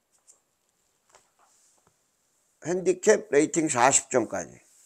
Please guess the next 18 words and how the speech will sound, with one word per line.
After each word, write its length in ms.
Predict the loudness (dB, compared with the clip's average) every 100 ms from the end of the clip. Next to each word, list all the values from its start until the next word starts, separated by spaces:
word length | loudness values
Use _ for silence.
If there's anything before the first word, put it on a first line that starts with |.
| _ _ _ _
자, 140 | -4 -2
이번 320 | 0 0 0
경주는 680 | -2 -2 -2 0 0 -2 -12 -18 -16 -16 -20 _ _ _ _ _ _ _ _ _ _ _ _ _
제가 340 | 0 2 0
두 200 | -2 0
놈 200 | 0 0
땡땡, 480 | -2 -4 -8 -14 -14 -20 _ _ _ _ _ _ _ _ _ _
아, 560 | -20 -20 -20 -20 -20 -20 -20 -20 _ _ _ _ _ _
잠재력도 1000 | -12 0 4 4 2 0 0 0 -2 -12 _ _ _ _ _ _ _ _ _ _ _ -6
만땅인 580 | -4 4 8 8 6 2
놈 180 | 2
하나, 400 | 4 2 0 -2 -2
대가리 420 | 4 4 4 0
십 220 | -6 -8 -10 _ 4
번 300 | 4 4 2
마 340 | 2 2 -2 -12 _ _ _ _ _ _ _ _ -10
성공 680 | -6 -4 -4 2 4 4
여신입니다. 880 | 2 0 -2 -6 -6 -10 -12 -16 -18